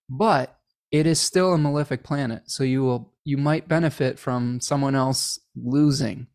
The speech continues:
Uh, like, there's, it's not a win-win situation. It's someone else lost and you benefited from it, or someone, I don't know, like, that, that could be the, the Mars in the tenth house if you're a night chart.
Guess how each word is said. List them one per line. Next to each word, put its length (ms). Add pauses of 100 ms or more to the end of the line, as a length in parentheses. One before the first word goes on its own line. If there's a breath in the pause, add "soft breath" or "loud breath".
(180)
Uh, 160
like, 220
there's, 260
it's 140
not 200
a 40
win-win 400
situation. 580
It's 160
someone 240
else 220
lost 340
and 100
you 80
benefited 540
from 200
it, 120
or 60
someone, 400 (720 soft breath)
I 100
don't 120
know, 180 (100)
like, 280
that, 180
that 220
could 140
be 360 (200)
the, 300
the 80
Mars 400
in 80
the 60
tenth 300
house 340
if 180
you're 120
a 20
night 240
chart. 260